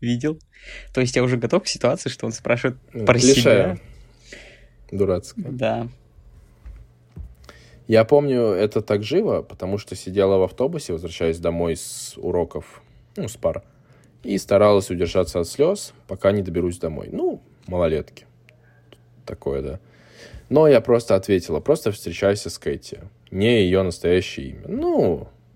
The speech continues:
Speaker 2: я так понимаю, она всё-таки поняла, что это он про их ситуацию и про какую-то вторую девушку, которая у него.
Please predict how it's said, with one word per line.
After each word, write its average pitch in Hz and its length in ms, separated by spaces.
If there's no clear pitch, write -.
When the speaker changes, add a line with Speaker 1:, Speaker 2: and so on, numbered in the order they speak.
Speaker 2:
я 101 120
так 95 160
понимаю, 98 400
она 95 140
всё-таки - 300
поняла, 101 340
что - 180
это - 200
он 76 140
про 78 220
их 80 140
ситуацию 151 680
и 110 140
про 101 300
какую-то 104 340
вторую 92 360
девушку, - 1040
которая 80 340
у 78 60
него. 80 480